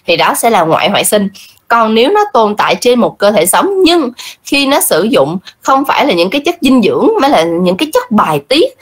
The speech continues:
những cái chất cặn bã, ờ, thì cái đó nó sẽ được gọi là nội hoại sinh. Nó cô ví dụ như Candida, nó thuộc cái dạng nội hoại sinh.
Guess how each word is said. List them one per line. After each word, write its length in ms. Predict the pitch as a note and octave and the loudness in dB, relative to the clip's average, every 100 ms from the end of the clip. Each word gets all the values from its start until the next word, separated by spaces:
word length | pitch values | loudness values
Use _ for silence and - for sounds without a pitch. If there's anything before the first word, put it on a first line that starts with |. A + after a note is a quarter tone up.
| - - | -20 -8
những 120 | - - | -2 -2
cái 100 | D4 | 0
chất 80 | B4+ - | -2 -4
cặn 240 | - F3 | -6 -4
bã, 240 | - - G#4 A#4+ - - | -2 0 0 -2 -8 -8
ờ, 140 | - A#3 | -2 0
thì 120 | B3+ E3+ | 0 0
cái 160 | G#3+ | 0
đó 120 | A3+ | 2
nó 120 | D#4+ F4+ | 2 0
sẽ 160 | G3+ | 0
được 160 | G#3+ - | -2 0
gọi 160 | F#2 | 0
là 80 | D#3+ | 2
nội 220 | D#3+ B2 | 2 0
hoại 180 | F#3 - | 0 -2
sinh. 260 | - G#3+ G#3 - - | 0 -2 -2 -8 -6
Nó 100 | C4+ | -4
cô 180 | D4 C#4+ | 0 0
ví 120 | D4+ | 2
dụ 120 | F#4+ F3+ | 0 2
như 200 | G3 G#3 | 0 0
Candida, 680 | A#3+ B3 A#3+ A3 A3 A3+ A#3 - _ | -2 0 0 2 2 0 -2 -10 _
nó 100 | C4 | -2
thuộc 200 | C#4+ - - | 0 0 0
cái 160 | B3 | 0
dạng 180 | A#2+ D#3 | 0 0
nội 180 | E3 D3 | 0 0
hoại 180 | G3 F#3 | 0 -2
sinh. 300 | G#3+ G#3+ | 0 0